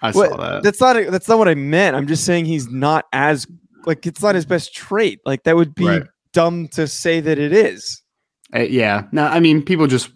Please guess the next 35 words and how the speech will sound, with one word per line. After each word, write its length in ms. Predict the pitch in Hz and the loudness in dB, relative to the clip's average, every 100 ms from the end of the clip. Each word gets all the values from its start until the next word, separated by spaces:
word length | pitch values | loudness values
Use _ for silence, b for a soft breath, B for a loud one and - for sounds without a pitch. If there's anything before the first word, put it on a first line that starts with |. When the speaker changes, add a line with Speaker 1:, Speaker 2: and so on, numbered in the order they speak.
| _ - | _ -2
Speaker 1:
it 100 | 143 | 0
was 140 | 143 | 2
probably 320 | 175 151 127 | 0 2 2
a, 80 | 113 - - | 0 -6 -10
a 280 | 117 101 98 95 | -6 -4 -6 -10
Ohio 280 | - 104 98 | -6 -6 -6
State 260 | - 92 92 | -8 -12 -12
fan, 300 | 87 95 95 | -10 -10 -8
to 100 | 101 | -6
be 100 | 95 | -4
honest. 280 | 98 98 | -4 -4
I 40 | 113 | -2
mean, 160 | 110 | -2
we 80 | 117 | 0
know 220 | 113 98 | 0 -2
how 100 | 95 | -2
bias 380 | 90 92 92 - | -2 -2 -4 -6
works, 260 | 90 95 - | -6 -6 -8
but 300 | - 82 - B B B - | -6 -6 -10 B B B -2
Jo-, 160 | 202 | 0
Joe, 220 | 160 165 147 | 2 2 4
let 100 | 151 | 6
me 140 | 143 | 4
ask 280 | 139 127 - | 2 -2 -4
you. 220 | 104 98 _ - | -6 -8 _ -4
Speaker 2:
Yeah. 200 | 131 110 | -4 -4
Speaker 1:
Four, 420 | - 147 175 139 | -4 0 0 0
four 280 | - 165 180 | 2 4 4
receivers 480 | 170 - 160 151 | 2 0 0 0
into 280 | 147 139 139 | 0 0 0
this 200 | 123 117 | -2 -2
week, 440 | 123 107 101 - _ _ _ _ _ _ - | -2 -4 -4 -12 _ _ _ _ _ _ -16
the 180 | 123 120 | -6 -6
fir-, 420 | - - - 147 | -6 -14 -12 -10
the 260 | 139 127 | -6 -6